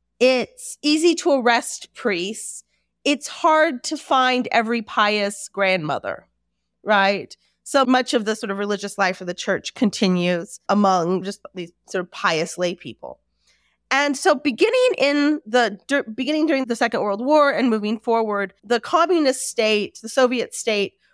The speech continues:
works to come to an agreement with the, with the Russian Orthodox Church. And ultimately,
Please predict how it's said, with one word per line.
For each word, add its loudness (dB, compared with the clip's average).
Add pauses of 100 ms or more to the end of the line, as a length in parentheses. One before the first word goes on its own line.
(120)
works 2
to -4 (140)
come 2 (140)
to -2
an 2
agreement -4
with -2
the, -4
with -8
the -4
Russian 0
Orthodox -4
Church. -10 (460)
And 2
ultimately, 2